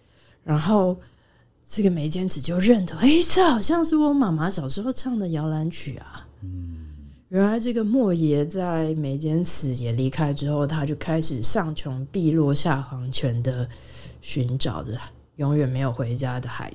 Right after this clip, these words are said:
Speaker 1: 子。
Speaker 2: 嗯。
Speaker 1: 所以有一天他上穷碧落下黄泉的，不知道怎么就误闯入了他们所在的这个时空之中。
Speaker 2: 嗯。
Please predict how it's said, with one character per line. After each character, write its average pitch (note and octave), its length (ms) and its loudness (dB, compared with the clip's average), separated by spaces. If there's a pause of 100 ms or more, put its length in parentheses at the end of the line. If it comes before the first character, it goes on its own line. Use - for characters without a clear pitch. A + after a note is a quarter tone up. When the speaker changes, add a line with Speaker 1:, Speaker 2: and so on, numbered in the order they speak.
Speaker 1:
子。 - 120 -20 (260)
Speaker 2:
嗯。 G#2+ 580 12 (1120)
Speaker 1:
所 - 160 -2
以 D#3 180 4 (120)
有 D3 120 0
一 D3 60 4
天 D3+ 240 2
他 D#3 140 2
上 D#3+ 240 4
穷 C#3 180 2
碧 D#3+ 100 4
落 E3 140 4
下 F#3 240 4
黄 D3+ 220 2
泉 C#3+ 260 -4
的， B2+ 60 -4 (400)
不 D#3 60 -8
知 - 20 2
道 D3 160 4
怎 C3 120 -8
么 A#2 80 -6
就 C#3+ 200 -2 (140)
误 F#3 220 0
闯 A2+ 300 -6
入 C#3 200 2
了 A#2+ 100 2
他 C3 180 0
们 C3 100 0
所 B2 220 -4
在 C3 200 -6
的 G2 60 -8
这 C3 140 -8
个 D#3+ 80 -4
时 - 200 2 (100)
空 - 120 -14 (120)
之 - 140 -12
中。 - 140 -20 (380)
Speaker 2:
嗯。 G#2+ 340 6